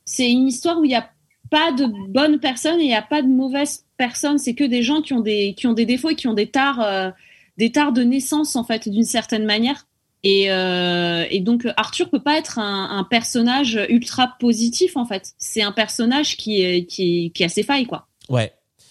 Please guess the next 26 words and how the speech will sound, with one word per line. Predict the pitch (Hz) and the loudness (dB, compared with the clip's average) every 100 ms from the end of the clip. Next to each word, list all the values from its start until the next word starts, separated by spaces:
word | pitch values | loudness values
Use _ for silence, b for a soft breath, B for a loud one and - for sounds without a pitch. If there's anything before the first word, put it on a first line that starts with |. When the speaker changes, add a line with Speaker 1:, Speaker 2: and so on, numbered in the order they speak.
| - | -8
Speaker 2:
C'est, | - 123 117 | -4 0 2
euh, | 107 107 104 101 101 101 | 2 2 2 0 0 -2
c'est, | 101 - | -4 -6
c'est | 127 - 127 - | -4 -4 -2 -2
à | 135 | 0
la | 151 | 0
fois | - 190 | -2 -2
intéressant | 165 156 151 170 196 | -2 -2 -2 -2 -2
et | |
je | 147 | -4
trouve | 185 190 | -6 -4
que | 143 | -4
ce | 139 139 | -2 0
sera | 147 | 0
de | 139 | 0
plus | 127 - 208 196 | -4 -6 -4 0
en | 185 165 | 0 -2
plus | - 202 190 | -6 -4 0
intéressant | 180 147 160 151 143 170 | 0 2 0 2 2 2
à | 139 | 2
mesure | 131 147 - | 0 -2 -4
qu'on | 131 | 0
va | 123 127 | 4 4
avancer | 123 131 - | 2 -2 -4
dans | 147 120 | -2 0
le, | 110 104 | 2 0